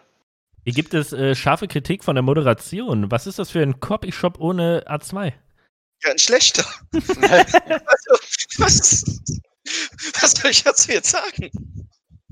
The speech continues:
Speaker 1: Man merkt, der Kolf verdient ja eindeutig zu wenig, ähm, deswegen
Speaker 2: Ja, das ist doch das Absurdeste. Wir, wir wollen jetzt bald, äh, auch noch zusätzlich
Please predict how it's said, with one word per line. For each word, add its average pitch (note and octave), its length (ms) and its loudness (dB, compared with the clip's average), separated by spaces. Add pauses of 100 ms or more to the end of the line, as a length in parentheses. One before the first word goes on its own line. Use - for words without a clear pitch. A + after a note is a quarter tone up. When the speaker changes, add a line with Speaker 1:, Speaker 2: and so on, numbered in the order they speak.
(540)
Speaker 1:
Man E3+ 220 -2
merkt, G3+ 560 -4
der F#3+ 200 -4
Kolf G#3+ 440 -6
verdient F3 400 -8
ja E3+ 140 -4
eindeutig D#3+ 580 -6
zu C3+ 180 -16
wenig, C3 600 -8
ähm, A#2 440 -6 (280)
deswegen B2+ 580 -6
Speaker 2:
Ja, B2 140 4
das - 100 -10
ist - 400 -10
doch A#3+ 80 -10
das G3+ 120 -2
Absurdeste. A#3 480 2 (200)
Wir, F3+ 160 0
wir F3 180 -6
wollen G#3+ 240 6
jetzt F3 240 2
bald, G#3+ 320 6
äh, C#4 100 8
auch F#3 120 8
noch F#3+ 120 0
zusätzlich G3 420 0